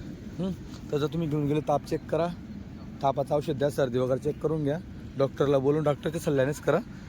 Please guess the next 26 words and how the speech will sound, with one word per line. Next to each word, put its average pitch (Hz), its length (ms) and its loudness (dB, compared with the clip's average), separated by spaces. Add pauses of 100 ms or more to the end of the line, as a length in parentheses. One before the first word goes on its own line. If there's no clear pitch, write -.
(200)
अनुभव 147 280 4
नसेल 143 180 0
तर 151 60 -4
स्वतः 139 260 2
प्लीज 147 260 0 (120)
डॉक्टर 143 280 4
कोणी 147 140 2
बनू 135 180 4
नये. 151 160 2 (640)
आणि 143 240 2
दुसरी 151 260 2
गोष्ट, 147 240 2
जंताचं 147 400 4
औषध 147 280 2
द्या. 151 140 2 (720)
जंताचं 143 360 4
औषध 156 180 2
दिल्यानंतर 139 400 -2
दुसऱ्या 160 240 -2
दिवसापासून 147 500 0
लगेच, 143 360 4
अ, 156 220 6 (640)
ब्रोटनचं 156 760 6 (1000)
लिव्हर 151 260 6
टॉनिक 135 280 2
येतं, 135 200 0